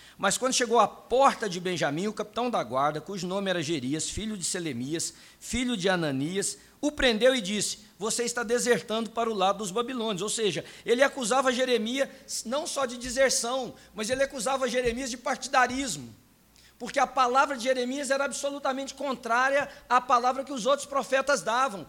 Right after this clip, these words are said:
e a palavra de Jeremias validava o que estava já acontecendo e iria acontecer em maior escala,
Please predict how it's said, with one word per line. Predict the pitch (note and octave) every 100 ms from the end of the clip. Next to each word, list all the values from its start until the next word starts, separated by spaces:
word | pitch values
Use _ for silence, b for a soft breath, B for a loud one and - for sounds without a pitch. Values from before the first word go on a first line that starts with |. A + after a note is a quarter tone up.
| B
e | G3
a | C4
palavra | C4 A#3 A3+ C4 C#4
de | A#3
Jeremias | B3 A3+ A3 C#4+ G3
validava | F#3+ C#4+ C#4+ E3+ G3+ C4 C4+
o |
que | -
estava | D4+ - C4+ C#4 - B
já | E3 C3 A#3+ D4
acontecendo | C#4+ C4+ C4 A#3 - A#3 C#4 D4
e |
iria | C#4 D4
acontecer | D#4 D#4+ C#4+ A#3 C#4
em |
maior | D4+ D4 D4+
escala, | D4+ - A3+ C4 A#3 C#3